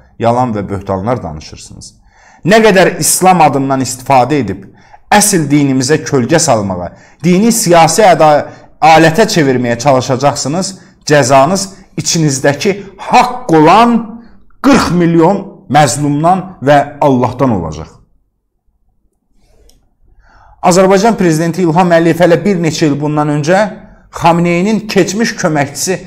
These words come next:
Həsən Ruhaniyə, yəni prezidentə, orada prezident məsələ həll etmir.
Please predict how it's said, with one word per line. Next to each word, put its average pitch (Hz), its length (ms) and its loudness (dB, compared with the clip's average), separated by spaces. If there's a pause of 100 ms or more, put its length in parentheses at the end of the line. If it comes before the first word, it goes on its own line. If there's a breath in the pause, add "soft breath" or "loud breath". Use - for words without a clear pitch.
(160)
Həsən 160 360 0
Ruhaniyə, 135 600 2 (380 loud breath)
yəni 147 320 0
prezidentə, 135 480 -2
orada 196 320 0
prezident 170 400 -4
məsələ 165 360 0
həll 147 160 -2
etmir. 90 320 -10